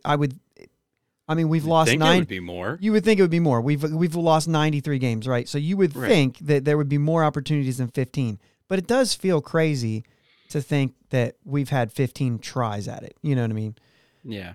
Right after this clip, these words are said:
Speaker 1: But April, it was Casey. It was a two-game series. We won the first one, lost the second one. Mitch Keller gets the loss. Whatever. May thirtieth. So these were almost,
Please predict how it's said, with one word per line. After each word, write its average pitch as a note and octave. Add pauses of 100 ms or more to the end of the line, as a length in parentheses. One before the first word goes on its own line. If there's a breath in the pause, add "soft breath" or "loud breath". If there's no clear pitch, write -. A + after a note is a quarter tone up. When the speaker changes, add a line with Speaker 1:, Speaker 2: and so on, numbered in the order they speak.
(140)
Speaker 1:
But C#3+ (100)
April, E3+
it D3
was C#3 (220)
Casey. F#3
It B2
was F#3+
a G3
two-game F3+
series. A#2
We C#3+
won D3+
the D3
first B2+
one, A#2+
lost A2+
the D3
second F#3+
one. C#3+ (580)
Mitch D3+
Keller C3
gets A#2
the B2+
loss. A2 (440)
Whatever. A#2 (540)
May F3
thirtieth. C#3+ (140)
So C#3+
these C#3+
were D3
almost, C#3+